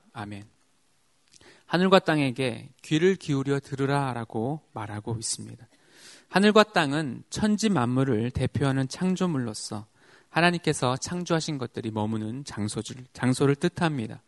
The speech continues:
하늘에 있는 것들, 땅에 있는 것들이 어떻게 창조되었습니까? 하나님께서 말씀하셨을 때 그 말씀에 귀 기울여 듣고 들은 다음에 순종했기 때문에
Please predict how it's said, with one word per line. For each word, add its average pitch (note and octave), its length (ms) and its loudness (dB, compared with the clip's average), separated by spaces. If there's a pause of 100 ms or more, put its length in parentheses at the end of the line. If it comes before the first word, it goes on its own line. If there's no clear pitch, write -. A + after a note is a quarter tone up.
(520)
하늘에 E3 320 10
있는 D3+ 240 6
것들, D3 480 2 (420)
땅에 G#3 280 8
있는 G#3+ 200 6
것들이 F3+ 360 4
어떻게 G#3 560 2
창조되었습니까? D#3+ 1040 -10 (400)
하나님께서 C#3+ 520 4
말씀하셨을 C3+ 720 4
때 F#3+ 420 4 (800)
그 F#3+ 220 8
말씀에 F#3 640 4
귀 G#3 160 4
기울여 D#3 300 8
듣고 C#3 520 -6 (480)
들은 D3 300 6
다음에 A2+ 540 -4 (260)
순종했기 G3+ 720 4
때문에 B2 600 -4